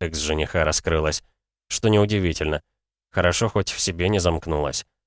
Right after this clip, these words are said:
«Вам не показалось странным, что чистильщики так долго не атаковали наше поселение,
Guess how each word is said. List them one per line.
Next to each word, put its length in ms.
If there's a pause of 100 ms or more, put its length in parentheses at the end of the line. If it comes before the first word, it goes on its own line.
(600)
«Вам 480
не 80
показалось 560
странным, 720 (280)
что 300
чистильщики 720
так 240
долго 300
не 100
атаковали 500
наше 240
поселение, 720